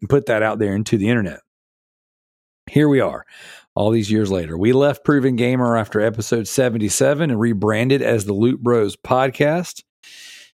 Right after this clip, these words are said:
And for those of you guys who are newer and don't know, the loot in Remember the Loot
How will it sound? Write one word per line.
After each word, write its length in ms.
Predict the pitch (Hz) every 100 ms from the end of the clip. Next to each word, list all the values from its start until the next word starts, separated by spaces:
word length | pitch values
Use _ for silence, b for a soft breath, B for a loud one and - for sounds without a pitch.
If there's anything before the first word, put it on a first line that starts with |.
| _ _ _ _ -
And 360 | 107 107 104 - - 95 - _ -
for 120 | 120
those 220 | 117 139
of 60 | 131
you 80 | 127
guys 260 | 123 117
who 100 | 120 107
are 100 | 104
newer 360 | 135 139 123
and 160 | 110 104
don't 260 | 113 107 - -
know, 580 | 110 131 127 104 107 104
the 520 | - 104 101 107 98
loot 440 | 101 127 131 127 -
in 340 | 113 101 98 -
Remember 300 | 107 110 107
the 80 | 98
Loot 440 | 101 98 95 -